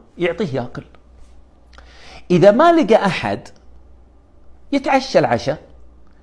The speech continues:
ويصلي صلاة الليل، يصلي في المسجد ثم يرجع لبيته وينام حتى يصحى بدري لشغله وعمله. وتعرفون الناس قديمًا كانوا ي-، يصحون مع العصافير إذا أشرقت الشمس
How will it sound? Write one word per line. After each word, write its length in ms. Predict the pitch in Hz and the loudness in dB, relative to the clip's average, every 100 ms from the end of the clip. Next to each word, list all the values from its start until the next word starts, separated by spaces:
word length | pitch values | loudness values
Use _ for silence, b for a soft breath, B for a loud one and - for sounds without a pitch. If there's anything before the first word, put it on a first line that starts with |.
| - | -14
ويصلي 560 | 180 202 196 180 143 143 - - _ - | -6 -4 -2 -2 -2 -4 -16 -20 _ -16
صلاة 360 | - 139 131 131 | -4 0 0 -4
الليل، 400 | 110 101 104 104 - - - - - | -8 -6 -8 -10 -16 -20 -20 -20 -20
يصلي 320 | - 117 104 95 | -10 -6 -6 -8
في 80 | |
المسجد 420 | 92 95 - - - b b b - | -8 -10 -10 -12 -14 b b b -8
ثم 360 | - 370 285 | -2 -2 -2
يرجع 360 | 285 233 139 143 | 0 0 2 0
لبيته 400 | 120 90 - 92 - - - - _ b b b - | 0 -4 -8 -14 -16 -20 -20 -20 _ b b b -2
وينام 540 | 220 262 156 160 208 | 2 4 4 2 -4
حتى 320 | - 180 175 | -6 -6 -2
يصحى 320 | 180 180 - 117 | -4 -4 -6 -4
بدري 400 | 120 123 156 b b b - - | -4 -4 -6 b b b -16 -12
لشغله 480 | 104 165 117 127 117 | -4 -4 -2 -2 -2
وعمله. 360 | 120 143 131 | -2 -2 -2
وتعرفون 520 | 127 123 131 147 165 | -2 -4 -4 -4 -6
الناس 300 | 120 110 107 | -6 -8 -10
قديمًا 460 | - 101 101 110 101 - b b b b b b - - | -10 -8 -8 -8 -10 -14 b b b b b b -12 -4
كانوا 400 | 139 117 120 123 - 120 | -2 -2 -6 -8 -12 -10
ي-، 180 | 113 101 | -10 -8
يصحون 420 | 117 - 143 123 | -10 -8 -8 -6
مع 140 | 104 | -6
العصافير 720 | 104 104 - 104 80 107 85 - - b b b - | -6 -8 -6 -8 -6 -6 -6 -12 -20 b b b -10
إذا 320 | 101 98 85 - | -6 -4 -4 -6
أشرقت 420 | - 101 - 110 | -8 -8 -10 -10
الشمس 540 | - - 185 165 - | -10 -8 -8 -10 -16